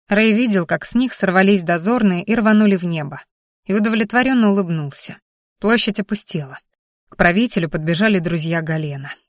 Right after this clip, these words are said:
«Позвольте мне сразиться с нитями», — бросился к егересу Нит.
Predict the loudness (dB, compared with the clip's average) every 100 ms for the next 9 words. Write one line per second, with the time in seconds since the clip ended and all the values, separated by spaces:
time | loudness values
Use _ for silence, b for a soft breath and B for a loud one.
0 | _ _ -2 0 4 4 4 2 4 4
1 | 2 2 2 0 0 0 2 2 0 -4
2 | -6 -14 _ _ _ -2 0 2 0 -2
3 | -2 -2 -2 0 -2 -2 -4 -6 -6 -10
4 | -14